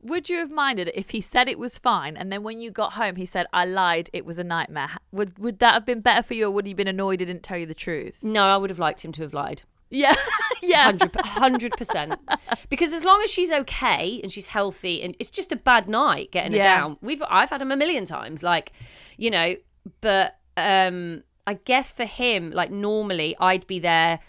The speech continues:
Speaker 2: you know, the boob usually wins, you know,
Speaker 1: Mm.
Speaker 2: like, worst case or mi-, whatever. But I was like, "She's not had enough milk," and I was really worrying.
Speaker 1: Oh.
Speaker 2: And I was sat in this tapas restaurant, <laughs> trying to enjoy it, and I kept,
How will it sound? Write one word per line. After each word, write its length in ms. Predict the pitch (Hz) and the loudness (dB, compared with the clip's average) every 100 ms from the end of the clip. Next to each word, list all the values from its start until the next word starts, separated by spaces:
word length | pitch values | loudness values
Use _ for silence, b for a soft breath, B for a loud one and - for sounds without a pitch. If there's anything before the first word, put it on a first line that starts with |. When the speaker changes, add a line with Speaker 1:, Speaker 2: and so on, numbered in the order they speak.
| b | b
Speaker 2:
you 160 | 190 202 | -6 -2
know, 100 | 170 | -2
the 120 | 170 | -4
boob 380 | - 208 180 165 | 2 2 2 -2
usually 440 | 170 160 165 151 | -6 -6 -8 -8
wins, 480 | 143 156 143 139 131 190 | -6 -6 -6 -8 -10 -8
you 160 | 175 | -4
know, 60 | 156 156 170 | -2 -2 -4
Speaker 1:
Mm. 120 | 170 | -2
Speaker 2:
like, 280 | 170 151 - | 0 0 -6
worst 340 | 165 165 160 | -2 -2 -2
case 260 | - 156 - | -6 -8 -6
or 100 | 156 | -10
mi-, 140 | 160 | -10
whatever. 580 | - 175 156 151 - 151 b b b | -6 -2 -2 -4 -8 -10 b b b
But 120 | 190 | 0
I 40 | 190 | 0
was 120 | 185 | 2
like, 160 | 175 - | -2 -4
"She's 180 | 185 | -10
not 320 | 190 226 277 269 | -10 -6 -6 -8
had 120 | 277 | -8
enough 240 | 269 247 | -8 -8
milk," 260 | 233 160 143 | -6 -4 -4
and 80 | 151 | -6
I 40 | |
was 120 | 156 | -8
really 320 | 165 165 156 | -6 -6 -6
worrying. 500 | 147 151 147 - 143 - B B B | -8 -8 -8 -10 -10 -14 B B B
Speaker 1:
Oh. 180 | B 98 | B -10
Speaker 2:
And 100 | 185 | -6
I 40 | 170 | -4
was 100 | 170 | 0
sat 180 | 214 170 | 0 2
in 80 | |
this 160 | 190 175 | -2 -6
tapas 480 | - 190 - 160 - | -6 -8 -8 -12 -10
restaurant, 540 | 139 - - 147 143 | -12 -14 -10 -10 -10
<laughs> 280 | 175 - - | -12 -12 -14
trying 280 | - 214 202 | 0 0 2
to 40 | |
enjoy 340 | 185 175 180 165 | -4 -2 -2 -2
it, 40 | |
and 100 | 151 | -4
I 40 | |
kept, 300 | 160 208 - | -6 -8 -10